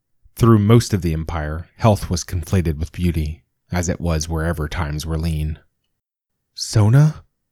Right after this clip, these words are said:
the wind sailor asked, and Shailani detected the vocal control of one trained in the Symphony of Flow, the last of the great symphonies,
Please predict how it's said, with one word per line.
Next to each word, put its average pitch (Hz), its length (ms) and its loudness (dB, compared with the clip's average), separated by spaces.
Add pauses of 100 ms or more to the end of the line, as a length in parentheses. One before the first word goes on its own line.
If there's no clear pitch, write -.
(220)
the 107 80 2
wind 90 260 2
sailor 90 320 0
asked, - 460 -4 (420)
and 123 140 4
Shailani 104 580 2
detected 92 520 -4
the 92 60 0
vocal 90 360 0
control 92 560 2
of 82 140 -2
one 85 180 2
trained 85 420 0
in 78 100 -4
the 78 60 -4
Symphony 85 420 0
of 78 80 -2
Flow, 87 600 0 (320)
the 92 100 -2
last 87 380 0
of 76 100 -8
the - 80 0
great 78 300 -6
symphonies, 80 640 -4